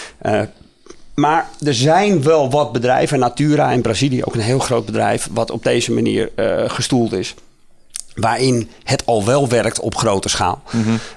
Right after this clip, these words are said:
Speaker 1: Eh, maar er zijn nog veel meer voorbeelden, eh, van grote bedrijven waar het vooral, eh, niet werkt.
Speaker 2: Mhm.
Speaker 1: Hè, en wat je vooral ziet is dat heel veel grote corporates worstelen met de transitie richting, eh,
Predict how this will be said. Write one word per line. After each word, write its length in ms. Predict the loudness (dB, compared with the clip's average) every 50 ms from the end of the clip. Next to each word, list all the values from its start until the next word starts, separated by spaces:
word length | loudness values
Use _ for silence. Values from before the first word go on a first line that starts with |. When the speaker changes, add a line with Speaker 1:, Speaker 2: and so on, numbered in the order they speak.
| -10 -4
Speaker 1:
Eh, 340 | 0 2 4 4 4 2 2
maar 160 | 2 0 0
er 60 | 0
zijn 220 | 0 0 0 2 0
nog 120 | 0 0
veel 240 | 0 0 2 2 2
meer 160 | 2 2 2
voorbeelden, 680 | 0 -2 -2 -2 -2 -2 0 0 0 0 0 -2 -2 -4 -6 -8
eh, 220 | -8 -6 -4 -4 -4
van 180 | -4 -6 -6
grote 280 | -2 -2 0 0 0 -2
bedrijven 440 | -2 -2 0 0 2 0 0 0 0
waar 160 | 0 0 0
het 100 | 0 -2
vooral, 440 | -2 -2 0 0 0 0 0 -2 -6 -10 -18 -20 -16 _
eh, 120 | -8 -4 0
niet 200 | 0 2 2 2
werkt. 340 | 0 -4 -4 -6 -10 -16 -18 -6
Speaker 2:
Mhm. 280 | -2 0 0 0 0 -2
Speaker 1:
Hè, 200 | 0 0 0 2
en 180 | 0 0 0 0
wat 160 | 0 0 -2
je 80 | -2
vooral 260 | -2 0 0 0 0 0
ziet 160 | 0 0 -2
is 120 | -2 -2
dat 120 | -4 -4 -2
heel 160 | -2 -2 -2
veel 100 | -2 -4
grote 280 | -4 -4 -2 -4 -4 -4
corporates 580 | 0 2 2 2 2 0 -2 -4 -4 -6 -8 -10 -12 -16 _
worstelen 680 | -12 -6 -4 0 0 0 0 0 -2 0 0 0 2 2
met 160 | 0 0 -2
de 80 | -4
transitie 760 | -4 -2 0 0 2 2 0 0 0 -2 -2 -2 -2 -2 -2 -4 -6
richting, 680 | -4 -4 -2 -2 -4 -4 -4 -4 -2 -2 -2 -4 -4 -6 -8 -10
eh, 580 | -6 -2 0 0 2 2 2 2 2 0 0